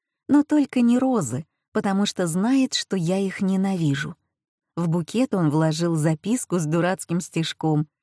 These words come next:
и я подтрунивала над ним до самого конца смены. Когда вода наконец закипела, я уже улыбалась, напевая про себя. Он всегда на меня так действовал.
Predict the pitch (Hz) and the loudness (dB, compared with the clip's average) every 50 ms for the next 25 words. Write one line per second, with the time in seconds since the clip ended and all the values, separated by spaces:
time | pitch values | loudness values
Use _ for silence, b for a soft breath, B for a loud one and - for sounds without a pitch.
0 | _ _ _ _ _ - - 254 262 262 254 - 240 240 - _ - 254 294 330 | _ _ _ _ _ -4 0 2 2 2 2 0 0 -2 -2 _ -2 2 2 4
1 | 294 240 175 151 160 160 170 180 180 180 170 160 180 208 247 240 214 180 180 180 | 4 4 2 2 2 2 2 0 0 0 0 0 2 2 4 4 2 2 0 -2
2 | - - 247 285 302 262 202 208 175 - 180 170 170 165 - - 190 196 - - | 0 0 2 4 4 4 2 0 -2 0 0 0 0 -2 -2 -2 -4 -2 -4 -4
3 | 196 185 170 156 147 143 151 165 - _ _ _ _ _ _ _ _ _ _ _ | -2 0 2 2 2 2 0 -2 -6 _ _ _ _ _ _ _ _ _ _ _
4 | _ _ _ _ _ _ - 185 175 175 175 208 175 165 185 180 165 160 143 143 | _ _ _ _ _ _ -6 -4 -2 -2 0 0 0 0 -2 -2 0 2 2 2
5 | 147 147 - 170 151 143 135 135 - 143 143 143 - - 151 - - 214 262 262 | 2 2 2 2 2 2 2 0 0 -2 -2 -2 -2 -4 -6 -4 -4 -4 -2 -2
6 | 247 240 - _ _ _ _ _ _ _ 196 202 277 311 330 285 240 185 185 220 | -4 -4 -8 _ _ _ _ _ _ _ -2 0 2 2 2 2 0 0 0 -2
7 | 202 - - 196 202 202 196 156 139 160 165 151 123 123 139 151 - - - 180 | -2 -2 -2 -2 0 0 0 0 0 0 0 0 0 -2 -4 -4 -4 -4 -2 -2
8 | 180 175 165 - 165 156 147 151 170 220 240 220 196 - 165 170 170 - - - | 0 -2 -2 0 0 0 0 0 0 -2 -2 -4 -4 -4 -4 -4 -4 -4 -4 -4
9 | 156 139 147 156 160 165 - _ _ _ _ _ _ _ _ _ _ _ _ - | -2 0 0 -2 -2 -6 -12 _ _ _ _ _ _ _ _ _ _ _ _ 0
10 | 240 254 254 - - - 214 208 185 277 311 254 208 185 180 175 180 175 165 160 | 0 2 2 0 -2 -4 -2 0 2 2 2 2 2 2 0 0 0 0 0 0
11 | - 170 165 170 156 170 165 160 160 - - 160 156 151 151 160 170 | 0 -2 -2 0 0 0 0 0 -2 -4 -4 -2 -2 -2 -2 -4 -6